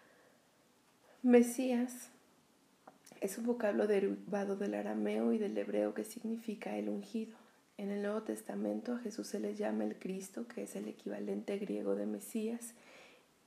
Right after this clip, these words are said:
que significa el profeta, sacerdote, rey, libertador, ungido, cuya venida esperaban ansiosamente los judíos. Muchos judíos esperaban solamente a un libertador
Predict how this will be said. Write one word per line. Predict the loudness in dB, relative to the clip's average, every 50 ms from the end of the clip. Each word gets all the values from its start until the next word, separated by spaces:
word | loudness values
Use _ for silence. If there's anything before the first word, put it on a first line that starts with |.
| -20 -20 _ 0
que | 0 0
significa | 0 0 -2 2 2 2 2 2 0 -4 -6 -6 -6 -4 -4
el | -4 -4
profeta, | -4 -8 -14 -16 -8 -4 -4 -4 -2 -4 -6 -8 -8
sacerdote, | -8 -10 -12 -8 -6 -6 -4 -2 0 0 -2 -2 -4 -6 -8 -8 -8 -8 -12 -10
rey, | -6 -2 0 0 2 0 0 0
libertador, | -2 -4 -4 -6 -6 -8 -8 -8 -6 -4 -2 -2 -2 -2 -4
ungido, | -4 -4 -4 -4 -6 -6 -2 0 0 0 0 -2 -8 -10 -18 -20 _ _ -20 -20 _ -20 -20 -20 -20 -20 -20 -20 -20 -10 -4
cuya | -2 0 2 2 2
venida | 0 0 0 0 0 2 2
esperaban | 0 0 -2 -4 -4 -2 -2 0 0 0 0
ansiosamente | -2 -2 -4 -6 -8 -8 -6 -6 -4 -4 -4 -4 -4 -6 -6 -6
los | -6 -6 -8 -10
judíos. | -12 -12 -12 -10 -10 -12 -14 -16 -20 -20 -20 -20 -20 _ _ _ _ -20 -20 -20 _ _ _ _ -20 _ _ _ _ _ -20 -20 -20 -20 -20 _ _ _ _ _ _
Muchos | 0 0 2 0 -2 -6 -4 -2
judíos | 0 0 0 0 0 -2 -2 -4
esperaban | -6 -8 -8 -8 -6 -2 -2 -2 -2
solamente | -2 -4 -4 -4 -2 -2 -2 -2 -2 -2 -4 -6 -6
a |
un | -4 -4 -4
libertador | -4 -6 -6 -8 -10 -10 -10 -6 -4 -2 -2 -2 -4